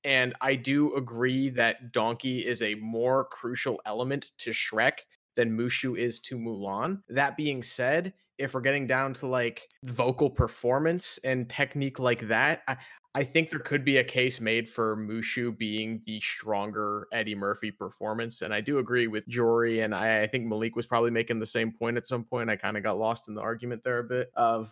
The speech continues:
uh, it being earlier in his career and closer to his, his peak.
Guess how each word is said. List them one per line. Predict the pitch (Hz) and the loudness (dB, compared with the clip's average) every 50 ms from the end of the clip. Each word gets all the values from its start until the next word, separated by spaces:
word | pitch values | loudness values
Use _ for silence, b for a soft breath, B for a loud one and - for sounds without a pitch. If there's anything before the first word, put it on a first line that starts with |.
| - - | -8 -4
uh, | 127 120 110 107 101 101 104 | -2 0 2 2 0 0 0
it | - 127 127 - | 0 -2 -2 0
being | - 123 123 117 | 0 0 0 0
earlier | - - 113 113 113 117 113 117 113 113 | 0 -2 0 0 2 4 4 6 4 4
in | 110 | 4
his | 110 107 - | 2 0 -2
career | - - 104 104 107 107 107 110 107 101 | -4 -4 -4 -2 0 2 2 2 2 2
and | 107 | 0
closer | - - 110 98 - - - | -2 -2 -2 -2 -4 -6 -8
to | - 123 113 | -6 -4 -2
his, | 110 110 - - 90 - - - | -2 -2 -2 -4 -4 -6 -6 -6
his | 123 120 110 | -6 -6 -6
peak. | - - - - 117 120 135 131 - - | -8 -10 -10 -8 -6 -4 -4 -6 -8 -12